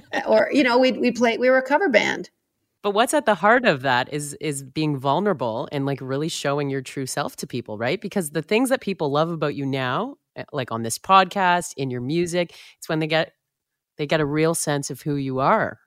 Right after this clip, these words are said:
Speaker 2: right? When, when you're putting on a whole facade, people don't connect with it the same way. Like,
Speaker 1: Well, it's very hard to have a facade,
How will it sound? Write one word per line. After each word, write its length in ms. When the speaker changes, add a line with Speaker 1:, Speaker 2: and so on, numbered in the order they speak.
Speaker 2:
right? 360
When, 180
when 140
you're 100
putting 220
on 100
a 60
whole 160
facade, 460
people 200
don't 160
connect 340
with 140
it 120
the 80
same 260
way. 260
Like, 420
Speaker 1:
Well, 140
it's 160
very 220
hard 260
to 60
have 160
a 40
facade, 560